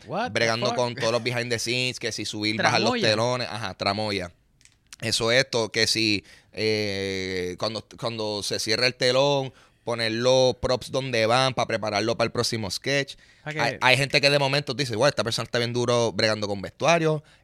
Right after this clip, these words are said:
Speaker 2: esta gente está bien dura escribiendo sketches". Eh,
Speaker 1: Pero estas labores, el que sale al frente hace esto atrás también.
Speaker 2: Eh, s-, nos rotamos,
Speaker 1: Ok,
Speaker 2: porque la idea
Speaker 1: todo el
Speaker 2: es
Speaker 1: mundo tiene que meterle.
Speaker 2: la idea es que nosotros vamos, nosotros somos trece y vamos a estar haciendo ocho funciones,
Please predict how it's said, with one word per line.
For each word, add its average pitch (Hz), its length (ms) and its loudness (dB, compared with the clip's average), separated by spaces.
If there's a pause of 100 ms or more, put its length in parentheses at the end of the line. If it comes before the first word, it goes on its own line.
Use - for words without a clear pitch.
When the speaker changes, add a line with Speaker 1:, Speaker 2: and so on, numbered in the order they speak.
Speaker 2:
esta 113 340 -4
gente 120 220 -2
está 120 160 0
bien 117 160 4
dura 120 160 2
escribiendo 113 400 -2
sketches". 143 720 0 (500)
Eh, 117 580 4
Speaker 1:
Pero 98 100 2
estas 226 220 -2
labores, 247 600 -2 (760)
el 147 240 -10
que 139 180 -10
sale 175 360 -4
al 233 140 -4
frente 247 480 -4
hace 170 340 -4
esto 220 200 -10
atrás 185 260 -6
también. 175 460 -8 (540)
Speaker 2:
Eh, 139 1000 4
s-, - 160 -8 (100)
nos 156 220 2
rotamos, 143 540 2 (260)
Speaker 1:
Ok, 107 100 -4
Speaker 2:
porque 131 280 2
la 139 40 2
idea 139 260 6
Speaker 1:
todo 160 60 6
el 180 60 6
Speaker 2:
es 180 60 6
Speaker 1:
mundo 233 160 0
tiene 226 200 -4
que 208 120 -4
meterle. 160 360 0
Speaker 2:
la 135 120 6
idea 151 360 6
es 185 80 4
que 151 140 -2
nosotros 135 400 -2
vamos, 156 540 0
nosotros 135 300 -4
somos 160 280 -4
trece 151 500 -2
y 113 60 -2
vamos 113 160 -4
a - 40 -14
estar 123 120 -2
haciendo 131 320 -4
ocho 120 220 -4
funciones, 131 600 -2